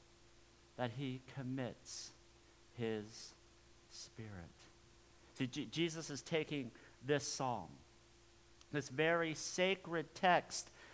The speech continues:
and he, and he's taking what was made unfamiliar familiar. See, for, for the Jewish listeners and for, for the Israelites, when they, when they spoke the psalm, they, they spoke about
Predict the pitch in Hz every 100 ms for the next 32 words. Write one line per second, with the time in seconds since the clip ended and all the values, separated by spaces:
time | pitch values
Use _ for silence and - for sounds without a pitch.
0 | - 156 156 165 143 156 147 - 196 196
1 | 214 185 180 - - - 156 190 147 151
2 | 131 147 156 180 185 185 170 - 170 214
3 | 214 - 202 170 185 196 190 160 156 151
4 | 147 - - - - 196 185 202 196 170
5 | 113 73 - - - - - - - -
6 | - - - - 180 185 180 175 175 156
7 | 131 180 214 208 - 175 190 - 175 165
8 | 147 151 - 135 165 170 170 190 196 175
9 | 165 165 165 156 - - - 160 151 147
10 | - - 196 202 - - - - - 147
11 | 147 - 190 196 185 170 147 151 156 151
12 | 151 - 196 196 196 - 143 139 160 170
13 | 165 143